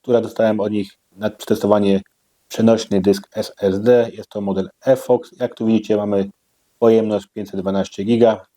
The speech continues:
W ofercie też mają jeden tera, dwa tera oraz troszeczkę mniejszy dysk. Oraz tutaj, jak możecie to wyczytać, mamy szybkie przesyłanie danych, pięćset sześćdziesiąt mega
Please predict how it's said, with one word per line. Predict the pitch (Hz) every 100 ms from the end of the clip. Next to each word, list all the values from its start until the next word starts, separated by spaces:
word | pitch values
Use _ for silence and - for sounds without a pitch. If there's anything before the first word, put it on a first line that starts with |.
| _
W | -
ofercie | 131 127 120 117
też | 110
mają | 110 104 101 101 _ _ _ _ -
jeden | 120 117 107
tera, | - 107 104 98 95
dwa | 92 104
tera | 98 98 95 92 -
oraz | 107 98
troszeczkę | - - 90 - 95
mniejszy | 120 113 - 107
dysk. | 107 107 - _ _ _ _ _ _ _
Oraz | - 135 131 -
tutaj, | - 117 113
jak | 110 110
możecie | 104 101
to | 104
wyczytać, | 98 - 101
mamy | 101 98 -
szybkie | - - -
przesyłanie | - 98 101 104 95
danych, | 104 104 95
pięćset | - 98 98
sześćdziesiąt | 92 95 95 87 98
mega | 98 95 92